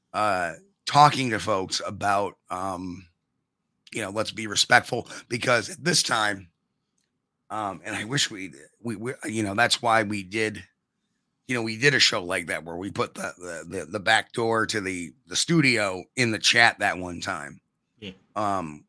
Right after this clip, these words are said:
Speaker 1: that was the first live show that we had interaction in a long time.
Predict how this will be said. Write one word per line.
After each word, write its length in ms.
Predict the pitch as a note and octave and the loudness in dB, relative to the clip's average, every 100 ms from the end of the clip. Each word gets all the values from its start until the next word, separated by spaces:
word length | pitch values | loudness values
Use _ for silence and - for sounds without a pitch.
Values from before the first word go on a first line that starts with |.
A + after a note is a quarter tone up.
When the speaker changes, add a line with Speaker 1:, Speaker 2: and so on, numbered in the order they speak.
| _ _ _ A#2 | _ _ _ -4
Speaker 1:
that 120 | A2 | -2
was 120 | G#2+ | -2
the 80 | G2+ | -2
first 280 | B2 A#2 G#2+ | -2 -2 0
live 400 | A2 A#2 A#2+ - | 6 8 8 6
show 280 | B2 A2+ G#2+ | 2 2 0
that 100 | G2 | -2
we 180 | G#2 | -4
had 220 | G2+ G#2+ G2 | -2 -2 -2
interaction 640 | G#2 G2+ G2 G2+ - F#2 | -6 -4 -4 -2 -4 -6
in 120 | E2 | -10
a 80 | E2 | -12
long 460 | F2 G2 G2+ G2 | -12 -10 -8 -8
time. 380 | E2+ F#2+ F#2+ C#2+ | -6 -4 -4 -6